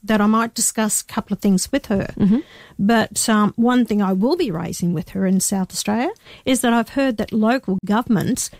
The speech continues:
Speaker 1: you don't have to be a resident of the state or permanent resident to actually vote in your local government elections.
Speaker 2: Mm.
Speaker 1: And you've got foreign students here that are actually, um, they're actually, uh,
Speaker 2: They're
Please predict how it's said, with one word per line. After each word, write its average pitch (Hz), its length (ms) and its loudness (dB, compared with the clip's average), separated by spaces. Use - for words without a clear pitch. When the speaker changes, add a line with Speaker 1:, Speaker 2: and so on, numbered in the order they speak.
Speaker 1:
you 277 180 2
don't 330 220 0
have 226 200 -2
to - 60 -12
be 202 200 2
a 185 40 0
resident 196 600 0
of 202 140 -2
the 190 60 -4
state - 680 -2
or 190 80 0
permanent 226 360 2
resident 196 420 0
to 214 120 -2
actually 208 240 -2
vote 220 280 2
in 220 100 4
your 214 140 4
local 220 260 -2
government 233 380 0
elections. 277 560 -2
Speaker 2:
Mm. 185 360 2
Speaker 1:
And 247 260 4
you've 254 160 -2
got - 220 -6
foreign 302 380 -2
students - 600 -2
here 254 360 0
that 226 140 4
are 233 80 2
actually, 226 480 -2
um, 208 440 4
they're 220 300 2
actually, 214 580 0
uh, 185 200 -2
Speaker 2:
They're - 80 -6